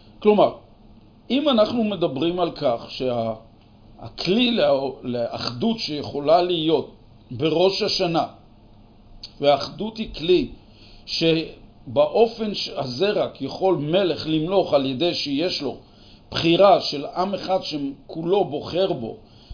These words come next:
ללא מחלוקות של כן ולא, כמו שבעצם בבחירות, אז המלך מסכים למלוך, כי ברגע שיש התערותא דילתתא,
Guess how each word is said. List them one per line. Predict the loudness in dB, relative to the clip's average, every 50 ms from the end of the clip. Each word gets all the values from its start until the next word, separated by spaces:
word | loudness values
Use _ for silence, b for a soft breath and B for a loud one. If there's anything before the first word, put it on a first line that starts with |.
| B
ללא | 0 2 4 4 6 6 4 4
מחלוקות | 2 0 -2 -2 0 0 2 0 2 2 0 0 0 0
של | -4 -6 -8 -8 -6
כן | -2 -2 0 0 0 0
ולא, | 0 0 0 0 0 -2 -4 -6 -12 -18 b b b b b b b -8
כמו | -4 0 2 2 2 2
שבעצם | 2 2 0 2 2 0 0 0 -2 -2 -2
בבחירות, | -2 -2 -4 -4 -4 -4 -2 0 0 0 0 -2 -4 -12 -20 -20 -20 -20 -20 -20 -20 -20 -20 -20 -20 -20 -20 -20 -20 -20 -20 -20 -20 -20 -20 -20 -20 -20 -20 -16 -10 -8
אז | -2 0 0
המלך | 2 2 2 2 2 0 -2
מסכים | -2 -4 -4 -6 -6 -6 -6 -6
למלוך, | -6 -4 0 2 2 2 2 -2 -14 -18 -20 -20 -20 -20 -20 -20 -20 -20 -20 -20 -20 -18
כי | -12 -8 -6
ברגע | -2 0 0 0 2 0 0
שיש | -2 -2 -2 -2 -2 -2 -4
התערותא | -6 -6 -4 -4 -4 -4 -6 -4 -4 -2
דילתתא, | 0 2 2 4 2 2 2 0 -4 -4 -4 -6 -8